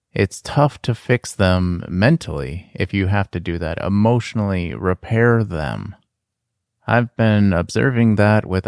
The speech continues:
our dog and doing my part to try to help. I've told my friends and family to call me on my phone and to ask for him, to ask if they can speak to the dog.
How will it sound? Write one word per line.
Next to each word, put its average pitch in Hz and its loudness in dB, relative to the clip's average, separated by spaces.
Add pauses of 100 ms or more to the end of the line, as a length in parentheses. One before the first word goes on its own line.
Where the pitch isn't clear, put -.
our 143 2
dog 87 0
and 95 -4
doing 98 0
my 98 0
part 95 -4
to 90 -4
try 82 -6
to 85 -4
help. 107 0 (480)
I've 95 -2
told 117 0
my 95 0
friends 104 0
and 82 -6
family 98 2
to 92 -2
call 139 0
me 82 -2
on 90 -2
my 85 0
phone 85 0
and 92 -2
to - -2
ask 92 -2
for 87 2
him, 87 0
to 87 -4
ask 98 0
if 87 -4
they 92 2
can 90 0
speak - -6
to 87 -10
the 78 -6
dog. 92 0